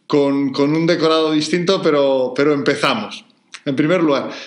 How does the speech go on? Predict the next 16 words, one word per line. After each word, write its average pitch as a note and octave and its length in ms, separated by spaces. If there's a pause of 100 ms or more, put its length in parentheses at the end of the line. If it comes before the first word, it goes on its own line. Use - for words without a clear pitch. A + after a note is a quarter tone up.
(120)
gracias D#3+ 460
a D3 140
todos D#3 240
los D3 160
que D3 80
estáis C#3+ 300
por C#3 200
ahí, G3+ 420 (360)
gracias D3+ 360
a D3 80
todos D3 240
los D3 180
que C#3 600
os C#3 200
habéis C#3 280
unido. F3+ 380